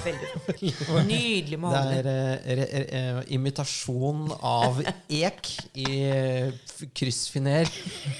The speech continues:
Speaker 2: med pålimt Respatex på toppen. Det er skikkelig bra opplegg. <laughs> Ja.
Speaker 1: Å, det
Speaker 2: Eh,
Speaker 1: er så snobbete her.
Speaker 2: ja. Men, men ok, men,
Speaker 1: Og
Speaker 2: eh,
Speaker 1: liksom
Speaker 2: så må, da må man
Speaker 1: monogrammer
Speaker 2: kjøpe
Speaker 1: overalt, og det er helt vilt.
Speaker 2: Ja, det,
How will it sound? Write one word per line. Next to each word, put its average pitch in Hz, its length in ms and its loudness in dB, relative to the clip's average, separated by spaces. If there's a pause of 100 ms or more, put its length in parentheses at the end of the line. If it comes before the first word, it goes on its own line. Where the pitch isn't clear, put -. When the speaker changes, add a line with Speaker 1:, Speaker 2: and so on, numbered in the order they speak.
Speaker 2:
med 135 460 6
pålimt 135 680 4
Respatex 123 720 -2
på - 120 -2
toppen. 143 300 2 (220)
Det 185 340 4
er 190 300 2
skikkelig 135 640 2
bra 123 220 6
opplegg. 113 420 0 (220)
<laughs> 185 1500 0
Ja. 151 160 4 (460)
Speaker 1:
Å, 156 300 2
det 180 140 4
Speaker 2:
Eh, 180 120 2 (100)
Speaker 1:
er - 400 -2
så 170 240 -2
snobbete 147 420 -6
her. 180 220 -4
Speaker 2:
ja. 147 120 4 (360)
Men, 202 240 4
men 202 220 4
ok, 208 120 2 (140)
men, 185 240 4
Speaker 1:
Og 180 100 0
Speaker 2:
eh, 185 60 6
Speaker 1:
liksom 180 240 4
Speaker 2:
så 170 40 2
må, 175 200 6
da 156 180 4
må 135 60 2
man 139 80 4
Speaker 1:
monogrammer - 20 0
Speaker 2:
kjøpe 143 300 4
Speaker 1:
overalt, 135 480 2
og - 80 -12
det - 20 -8
er - 80 -10
helt 117 160 -14
vilt. - 160 -20 (120)
Speaker 2:
Ja, 135 160 -4 (140)
det, 156 200 -2